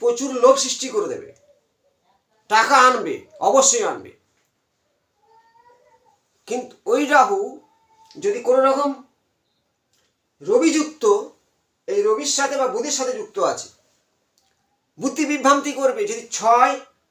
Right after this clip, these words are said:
আট, বারো ভাবে থাকে, অষ্টম ঘরে রাহু মেষের রাশির ঘর হয়, সিংহ রাশির ঘর হয়, বুধের সাথে রবির সাথে যুক্ত হয়ে আছে, চন্দ্রের ওপর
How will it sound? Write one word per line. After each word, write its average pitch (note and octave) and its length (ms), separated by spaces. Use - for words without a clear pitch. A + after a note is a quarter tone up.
আট, B3+ 280
বারো B3 260
ভাবে B3 160
থাকে, F3+ 240
অষ্টম D#4 380
ঘরে C#4 160
রাহু A#3 220
মেষের A#3+ 480
রাশির B3+ 340
ঘর G#3 140
হয়, G#2+ 200
সিংহ C#4+ 220
রাশির C4 320
ঘর A3 120
হয়, B2 200
বুধের A3+ 400
সাথে C4 240
রবির A#3 280
সাথে A3+ 220
যুক্ত - 200
হয়ে E3 220
আছে, - 160
চন্দ্রের A3+ 400
ওপর A#3+ 120